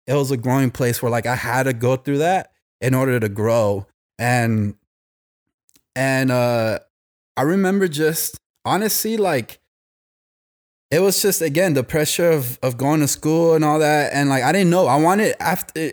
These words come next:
in between those years, like, I knew I wanted to do ministry. But then I'm like, "Okay, God, I'll go to G C U and try to do, like, uh, ministry school."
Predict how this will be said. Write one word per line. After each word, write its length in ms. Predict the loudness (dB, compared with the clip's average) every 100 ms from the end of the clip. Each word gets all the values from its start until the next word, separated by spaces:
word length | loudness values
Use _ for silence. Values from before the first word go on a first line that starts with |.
| -2
in 220 | 0 2
between 460 | 0 -2 0 2
those 200 | 2 2
years, 380 | 2 2 2 2
like, 160 | 0 0
I 80 | 2
knew 240 | 2 2
I 60 | 2
wanted 240 | 2 0
to 120 | 0
do 160 | 0 0
ministry. 600 | 0 0 -2 -4 -4 -4
But 180 | -2 0
then 160 | 2
I'm 220 | 2 0 0
like, 240 | 0 0
"Okay, 280 | -2 -2 -2
God, 280 | 0 0 0
I'll 120 | 0
go 160 | 0
to 80 | -2
G 200 | -2 -2
C 180 | -2 -2
U 300 | -2 -2 0
and 120 | -2
try 200 | -2 -2
to 80 | -2
do, 160 | -2 -2
like, 280 | -2 -6 -6
uh, 240 | -4 -4 -4
ministry 520 | -4 -2 -2 -4 -4
school." 400 | -4 -4 -2